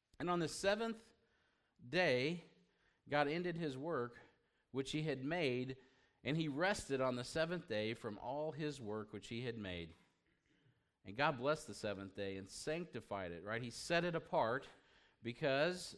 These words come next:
that in it he had rested from all his work which God created and made. Wow.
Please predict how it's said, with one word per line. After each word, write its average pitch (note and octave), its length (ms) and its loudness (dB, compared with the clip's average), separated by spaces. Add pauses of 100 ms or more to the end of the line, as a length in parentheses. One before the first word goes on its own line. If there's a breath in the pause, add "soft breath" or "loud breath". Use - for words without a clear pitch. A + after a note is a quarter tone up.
that C3 340 0
in D#3+ 200 -2
it B2+ 180 2
he D3+ 240 -4
had C3 440 2 (360 loud breath)
rested E3+ 720 0 (140)
from C3 200 0
all C#3+ 220 4
his E3+ 240 -2
work A#2+ 320 -2
which A#2 260 -6
God B2+ 380 2
created C#3 580 -2 (880)
and A#2+ 160 -2
made. C#3 380 -2 (1000)
Wow. B2+ 460 6